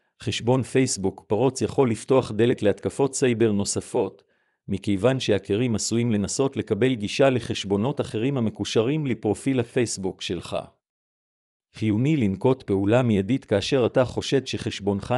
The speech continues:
נפרץ, כדי למזער את הנזק הפוטנציאלי ולהגן על עצמך ועל הנוכחות המקוונת שלך. סיכום.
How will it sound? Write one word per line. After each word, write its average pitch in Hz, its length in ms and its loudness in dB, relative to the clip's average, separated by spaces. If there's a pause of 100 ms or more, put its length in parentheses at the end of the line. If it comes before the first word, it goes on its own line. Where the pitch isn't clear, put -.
נפרץ, 117 720 -2
כדי 107 220 0
למזער 104 500 0
את 117 120 -4
הנזק 120 420 0
הפוטנציאלי 104 880 0
ולהגן 104 460 0
על 104 100 0
עצמך 117 400 -4 (200)
ועל 123 200 2
הנוכחות 120 460 -2
המקוונת 104 520 -2
שלך. 85 340 -6 (1120)
סיכום. 80 600 -6